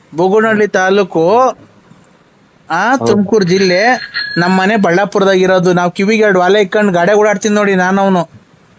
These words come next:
Speaker 1: ನೀವ್ಯಾರು ಹೇಳಿ?
Speaker 2: ಹ್ಮ್, ಮಾತ್ರಿಗೆ ಕಾರಣ ಇದು. ಓಹೋ, ಇವ್ರು ಗುಲಾಬಿ ಹೂವಿನವರಲ್ಲ, ಇದೆಂತದ್ದು ಕಾಂಗ್ರೆಸ್ ಹೂವಿನವರು.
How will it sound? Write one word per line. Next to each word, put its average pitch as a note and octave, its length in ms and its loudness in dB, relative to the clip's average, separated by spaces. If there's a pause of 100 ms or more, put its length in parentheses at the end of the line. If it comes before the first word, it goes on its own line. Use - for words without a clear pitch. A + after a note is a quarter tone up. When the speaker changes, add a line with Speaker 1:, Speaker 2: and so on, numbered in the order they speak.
(920)
Speaker 1:
ನೀವ್ಯಾರು A#3 360 2
ಹೇಳಿ? A#3 160 2 (1900)
Speaker 2:
ಹ್ಮ್, B2 680 -20
ಮಾತ್ರಿಗೆ B2+ 460 -4
ಕಾರಣ B2 300 -4
ಇದು. A#2+ 240 -4
ಓಹೋ, A#2+ 840 -6
ಇವ್ರು C3 240 -2 (200)
ಗುಲಾಬಿ C#3 340 -2
ಹೂವಿನವರಲ್ಲ, C3+ 460 0
ಇದೆಂತದ್ದು A#2+ 360 -4
ಕಾಂಗ್ರೆಸ್ C3+ 420 -4
ಹೂವಿನವರು. C3+ 340 -2